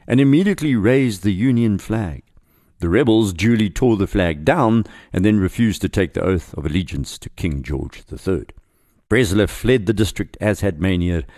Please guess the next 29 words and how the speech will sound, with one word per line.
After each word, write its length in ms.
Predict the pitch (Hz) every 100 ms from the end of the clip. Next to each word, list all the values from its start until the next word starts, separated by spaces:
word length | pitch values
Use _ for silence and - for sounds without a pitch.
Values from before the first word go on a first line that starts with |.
| - -
and 200 | 92 98
now 260 | 110 101
Craig 360 | 98 107 98 82
had 140 | 87
a 60 | 87
real 300 | 71 80 85
problem 480 | - 92 87 87 80
of 120 | 82
his 140 | 92 -
own 400 | 92 90 85 71 - - -
on 120 | 73
this 260 | 82 80 -
unstable 640 | - 82 - - 76 76 65
frontier. 500 | - 64 - 95 82 _ _ _ _ _ _ _ _ -
He 100 | 95
obviously 460 | 120 156 123 117
had 180 | 98 101
no 220 | 107 151
option 340 | 160 135 - 87
at 120 | 76
this 180 | 113 -
point 260 | - 67 -
as 220 | 95 87
the 80 | 87
military 380 | 90 85 80
commander 380 | - 82 80 73
of 180 | 69 76
a 80 | 67
garrison. 520 | - 117 117 - -